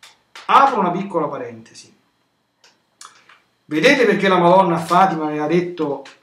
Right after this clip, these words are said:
"Convertiamo la Russia al cuore immacolato di Maria", per, prima che la Russia diffonda nel mondo i suoi errori? Mi pare che l'ho già detto in altre circostanze.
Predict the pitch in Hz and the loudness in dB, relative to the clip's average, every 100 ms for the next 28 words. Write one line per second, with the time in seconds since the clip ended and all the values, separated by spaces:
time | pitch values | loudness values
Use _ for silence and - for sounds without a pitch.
0 | _ _ _ _ 127 135 139 - 170 185 | _ _ _ _ -16 -12 -12 -2 0 2
1 | 170 156 170 170 151 - 165 170 151 147 | 2 -2 -2 -4 -8 -4 -2 0 -2 -6
2 | 139 160 156 135 135 135 170 156 131 _ | -4 -4 -4 -8 -8 -2 -2 -2 -6 _
3 | - 190 208 180 160 156 156 196 - - | -6 -2 0 0 0 -2 -2 -4 -6 -8
4 | 143 135 - 170 196 175 151 139 139 175 | -8 -10 -8 -2 0 0 -4 -8 -6 -6
5 | 170 143 - 147 131 117 135 151 135 147 | -6 -8 -10 -10 -10 -12 -10 -8 -6 -8
6 | 175 - _ _ _ _ _ _ _ _ | -10 -16 _ _ _ _ _ _ _ _
7 | _ _ _ _ _ _ _ _ _ _ | _ _ _ _ _ _ _ _ _ _
8 | _ _ _ _ _ _ 131 185 202 170 | _ _ _ _ _ _ -6 0 0 0
9 | 180 196 226 170 160 151 143 139 143 - | 0 -2 -4 -4 -4 -6 -8 -10 -14 -14
10 | 135 127 - 123 | -14 -14 -18 -18